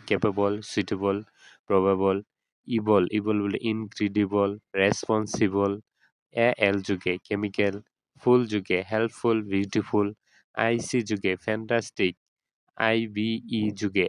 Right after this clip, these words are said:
এট্ৰেক্টিভ, লেছ যোগে হোপলেছ, হেল্পলেছ, অ' ইউ এছ যোগে ডেঞ্জাৰাছ, প্ৰবাৰাছ, আই এন জি যোগে বৰিং, আই এছ এ যোগে ফলিছ, ই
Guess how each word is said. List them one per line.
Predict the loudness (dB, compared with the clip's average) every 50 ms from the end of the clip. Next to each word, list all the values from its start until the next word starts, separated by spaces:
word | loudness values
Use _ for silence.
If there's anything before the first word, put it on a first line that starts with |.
| 0
এট্ৰেক্টিভ, | -2 -2 0 0 0 0 -2 -4 _ -4 -4 -4 -4 -4 _ _ _ _ _ _
লেছ | -2 2 2 2 2 0
যোগে | -2 -4 -6 -4 -2 -2 -2 -2 -4 -8 _ _
হোপলেছ, | -4 -4 -4 -2 -2 0 2 2 4 2 0 -2 -6 -12 -20 _ _ _ _ _ -6
হেল্পলেছ, | -2 0 0 0 0 -2 0 2 2 2 0 -2 -2 -2
অ' | 0 2 2 2 0 -2 -2
ইউ | -2 0 0 0 2
এছ | 2 2 2 0 -2 -6 -8 -4
যোগে | -4 -4 -2 0 -2 -2 -2
ডেঞ্জাৰাছ, | -2 -2 -2 0 0 0 0 0 0 0 0 -2 -4 -8 -16 _ _ _ _
প্ৰবাৰাছ, | _ -6 -4 -2 -2 0 0 2 0 0 0 -2 -6 -12 -20 -20 _ _ _ -4
আই | -2 -2 -2 -2 -2 -4
এন | -4 -4 -4
জি | -4 -4 -4 -4
যোগে | -4 -6 -6 -4 -4 -4
বৰিং, | -2 0 0 0 0 0 -2 -2 -4 -6 -10 _ _ _ _ -2
আই | -2 0 0 -2 -4 -2 -2
এছ | 0 0 -2 -4 -8 -16 -12 -4
এ | -2 -2 -2 -2 -4
যোগে | -6 -8 -4 -4 -4 -4
ফলিছ, | -4 -4 -4 -2 -2 0 0 -2 -2 -4 -8 _ _ _ _ -10
ই | -8 -8